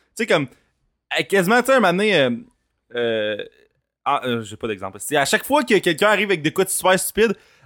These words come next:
elle le trouve un peu weird, mais comme elle finit quasiment par embarquer dedans, puis elle s'en crisse, là. Puis elle, elle a comme un petit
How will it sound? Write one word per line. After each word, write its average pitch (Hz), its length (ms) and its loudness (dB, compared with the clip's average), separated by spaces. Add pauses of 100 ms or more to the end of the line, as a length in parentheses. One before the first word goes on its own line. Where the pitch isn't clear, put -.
(300)
elle 165 60 4
le 151 40 -6
trouve 247 260 -2
un 254 100 4
peu 262 120 2
weird, 254 360 2
mais 185 360 4
comme 175 160 2
elle 165 100 2
finit 202 280 0
quasiment 185 300 2
par 151 200 2
embarquer 143 380 2
dedans, 147 340 2
puis 127 200 -2
elle 117 100 2
s'en 123 140 0
crisse, 147 320 -6
là. 185 140 0 (680)
Puis 147 280 -4
elle, 156 180 2 (300)
elle 165 120 4
a - 40 2
comme 285 180 2
un 262 80 4
petit - 180 -6